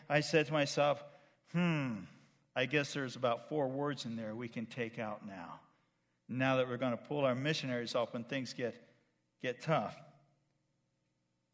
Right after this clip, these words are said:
But let's re-examine that phrase, "willing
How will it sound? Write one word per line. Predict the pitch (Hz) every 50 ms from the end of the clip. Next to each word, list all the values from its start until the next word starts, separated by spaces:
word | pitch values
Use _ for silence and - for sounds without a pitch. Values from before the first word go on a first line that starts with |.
| _ _ _ _ _ _ _ _ _ _ _ _ _ _ _
But | - 175 - -
let's | 247 277 - - - - - _ _ _ _ -
re-examine | 135 143 147 135 120 113 - - 143 143 160 156 143 120 113
that | 113 113 113 - -
phrase, | - 131 131 135 127 110 101 107
"willing | 110 113 113 131 143 147 160 156 151 151 165